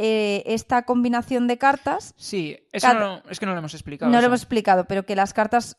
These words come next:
Speaker 1: pueden ser de distinto tipo,
Speaker 2: Hmm.
Speaker 1: de distinta naturaleza, por así decirlo.
Speaker 2: Y los personajes se pueden mejorar para conseguir
Speaker 1: Eso
Speaker 2: una
Speaker 1: es.
Speaker 2: habilidad extra.
Speaker 1: Eso es, y que es muy potente esa habilidad extra. Entonces, ellos tienen su habilidad de sa-, de serie,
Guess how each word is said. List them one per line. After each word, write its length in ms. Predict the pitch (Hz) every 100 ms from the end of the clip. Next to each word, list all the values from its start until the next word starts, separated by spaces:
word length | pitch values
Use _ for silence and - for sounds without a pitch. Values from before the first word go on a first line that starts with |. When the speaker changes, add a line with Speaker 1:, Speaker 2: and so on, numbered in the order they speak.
| 214
Speaker 1:
pueden 240 | 226 220 226
ser 120 | 233
de 100 | 226
distinto 520 | 202 190 208 202 190
tipo, 360 | 175 170 127 -
Speaker 2:
Hmm. 60 | 170
Speaker 1:
de 100 | 190
distinta 360 | 196 226 214 220
naturaleza, 600 | 202 196 185 175 - 175
por 120 | 180
así 220 | 185 190
decirlo. 180 | 185 208
Speaker 2:
Y 40 | 180
los 100 | 170
personajes 460 | 170 180 185 220
se 120 | -
pueden 260 | 165 185 214
mejorar 540 | 196 156 151 151 147 143
para 160 | 143
conseguir 300 | 143 143 160
Speaker 1:
Eso 60 | 214
Speaker 2:
una 100 | 185
Speaker 1:
es. 40 |
Speaker 2:
habilidad 400 | 180 165 156 175 -
extra. 480 | 156 - - 127 -
Speaker 1:
Eso 240 | - 240 226
es, 100 | 208
y 100 | 247
que 100 | 240
es 60 | 202
muy 160 | 220
potente 420 | 214 254 359 269
esa 140 | 196 202
habilidad 420 | 196 196 220 254
extra. 360 | 339 - - - _ _ _ _
Entonces, 580 | 262 240 233 220 220 202
ellos 220 | 226 226
tienen 220 | 262 208
su 80 | 175
habilidad 720 | 175 175 175 180 190 202 208 -
de 220 | 202 214
sa-, 260 | 202 233 226
de 220 | 214 220
serie, 360 | 269 254 269